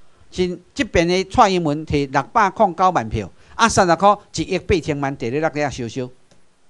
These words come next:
你敢有本着？无呢。啊，你有摕助选无？有呢。不，有的人无着啦。<laughs> 啊，真正拢有呢。当然我嘛无呢。我相信咱在座啊，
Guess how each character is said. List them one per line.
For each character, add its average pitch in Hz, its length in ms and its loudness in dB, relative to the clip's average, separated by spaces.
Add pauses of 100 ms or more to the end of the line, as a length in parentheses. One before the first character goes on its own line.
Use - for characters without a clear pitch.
(240)
你 190 120 -4
敢 190 80 2
有 151 60 4
本 156 200 -2
着？ 104 180 -6 (260)
无 127 240 -2
呢。 139 140 -4 (140)
啊， 254 100 2
你 269 80 4
有 226 60 2
摕 220 180 8
助 143 220 4
选 170 160 6
无？ 135 140 -4 (140)
有 170 240 6
呢。 127 160 0 (1400)
不， 147 80 -8
有 151 300 0
的 175 80 4
人 151 140 2
无 156 140 4
着 156 200 2
啦。 151 100 4 (420)
<laughs> - 480 -14
啊， 277 120 0
真 226 260 -4
正 185 160 4
拢 208 280 2
有 170 80 2
呢。 117 120 0 (840)
当 185 140 4
然 208 80 2
我 247 100 8
嘛 190 140 6
无 131 180 2
呢。 110 140 -4 (840)
我 254 180 6
相 220 180 4
信 254 120 4
咱 240 160 2
在 151 180 4
座 143 160 4
啊， 123 300 0